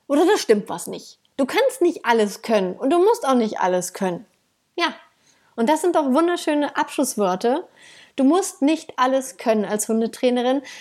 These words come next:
Es ist ein wunder-, wundervoller Job, ähm, der auch seine schlechten Zeiten hat, sei es wetterbedingt oder sei es,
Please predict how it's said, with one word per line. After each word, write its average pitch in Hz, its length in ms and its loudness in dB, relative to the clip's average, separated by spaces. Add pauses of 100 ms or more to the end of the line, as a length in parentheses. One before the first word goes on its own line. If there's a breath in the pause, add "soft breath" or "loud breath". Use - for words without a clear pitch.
(140 loud breath)
Es 254 160 2
ist 277 160 -4
ein 277 400 2
wunder-, 349 420 2
wundervoller 262 1000 2
Job, 214 380 0 (760 loud breath)
ähm, 240 480 2 (300)
der 277 360 2
auch 370 180 2
seine 277 280 2
schlechten 330 580 0
Zeiten 196 600 -2
hat, 233 240 -2
sei 226 300 2
es 254 220 -2
wetterbedingt 269 960 2
oder 233 380 2
sei 233 300 4
es, 277 280 0